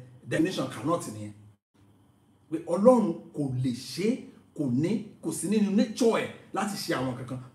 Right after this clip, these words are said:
Màá fún alápẹ̀rẹ̀ nítorí pé kókó mẹ́ta ni mo fẹ́ sọ̀rọ̀ lé lórí. Màá kàn fún alápẹ̀rẹ̀ nítorí mo ti lo ọgbọ̀n ìṣẹ́jú báyìí. Hebrew chapter six verse eighteen. Hebrew six eighteen. Mo, mo,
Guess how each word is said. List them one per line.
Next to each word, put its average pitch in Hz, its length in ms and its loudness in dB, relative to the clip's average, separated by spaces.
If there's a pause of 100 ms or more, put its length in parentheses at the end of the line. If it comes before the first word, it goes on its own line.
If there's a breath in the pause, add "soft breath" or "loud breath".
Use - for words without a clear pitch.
(100)
Màá 160 200 -2
fún 202 120 4
alápẹ̀rẹ̀ 165 360 4
nítorí 160 140 -2
pé 196 100 0 (360)
kókó 202 220 2
mẹ́ta 196 180 2
ni 135 60 -4
mo - 60 -8
fẹ́ 165 120 -2
sọ̀rọ̀ 139 180 -4
lé 110 60 -2
lórí. 135 200 -4 (260)
Màá 131 100 -12
kàn - 120 -6
fún 139 120 -6
alápẹ̀rẹ̀ 123 360 -4
nítorí 135 180 -8
mo 143 80 -4
ti 135 120 -6
lo 131 140 -2
ọgbọ̀n 113 160 -6
ìṣẹ́jú 113 240 -8
báyìí. - 180 -6 (1300 loud breath)
Hebrew 240 260 2
chapter 151 260 0
six 151 160 -8
verse 135 240 -4
eighteen. 139 300 -4 (580)
Hebrew 170 180 -2
six - 160 -10
eighteen. 135 220 -8 (360 loud breath)
Mo, 214 140 6
mo, 202 180 2